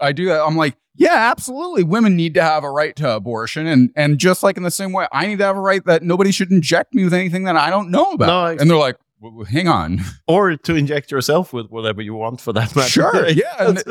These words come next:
Speaker 1: and, like, hundred percent, I wanna respect your body. You should respect that I wanna put all kinds of different drugs and stuff into my
Speaker 2: <laughs>
Speaker 1: body,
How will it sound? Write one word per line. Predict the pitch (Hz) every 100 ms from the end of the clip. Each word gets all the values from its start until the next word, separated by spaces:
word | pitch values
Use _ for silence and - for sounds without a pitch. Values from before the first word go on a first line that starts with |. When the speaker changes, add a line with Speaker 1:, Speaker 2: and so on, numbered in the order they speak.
| -
Speaker 1:
and, | 190 202
like, | 190 - _
hundred | - 208 262 262
percent, | 294 262 226
I |
wanna | 233 254 240
respect | 220 247 254 302
your |
body. | 269 277 175
You | 190
should | - 311
respect | 349 - 403 -
that | 202
I | 190
wanna | 247 277
put | - 247
all | 262
kinds | - 202 370
of | 349
different | 185 202 107
drugs | 98 90 110
and | 101
stuff | - 147
into | 170 127
my | 262 226
Speaker 2:
<laughs> |
Speaker 1:
body, | 92 110 185 339